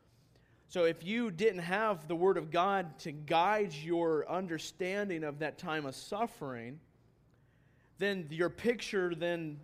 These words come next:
of Jesus that's based upon that experience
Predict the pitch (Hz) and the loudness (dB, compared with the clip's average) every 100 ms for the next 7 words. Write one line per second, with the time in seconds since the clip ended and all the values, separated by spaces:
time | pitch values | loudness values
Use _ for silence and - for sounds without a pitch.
0 | - 160 147 143 220 247 165 156 175 156 | -8 -6 -6 -6 -2 -2 -2 -4 -2 -2
1 | 160 180 196 208 196 202 190 180 160 139 | 0 0 0 -2 -4 0 2 0 -2 -2
2 | 165 175 165 160 - - 214 233 135 135 | 0 2 0 -4 -12 -4 -2 -2 -4 -6
3 | 180 - | -10 -16